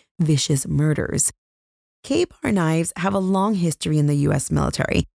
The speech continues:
specifically the Marine Corps, going back over a hundred years. Now, the K-bar has a seven-inch double-edged blade, and it is deadly.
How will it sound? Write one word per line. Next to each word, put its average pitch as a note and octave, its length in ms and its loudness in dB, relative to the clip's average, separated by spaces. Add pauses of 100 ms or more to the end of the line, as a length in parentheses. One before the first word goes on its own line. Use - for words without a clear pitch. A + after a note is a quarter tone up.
(100)
specifically C4 640 0
the G#3 80 0
Marine D3+ 320 2
Corps, - 240 -2
going F3+ 320 0
back D#3+ 240 -4
over C#3 240 0
a C#3 60 0
hundred C3+ 320 0
years. - 360 0 (440)
Now, G3+ 200 0
the G3+ 160 -2
K-bar G3 680 -2 (380)
has G3+ 380 0
a G3 80 0
seven-inch A3+ 960 -2 (160)
double-edged E3+ 720 -2
blade, C#3+ 480 -2 (280)
and A3 200 -2
it G#3 140 2
is A3+ 200 0 (340)
deadly. - 680 -2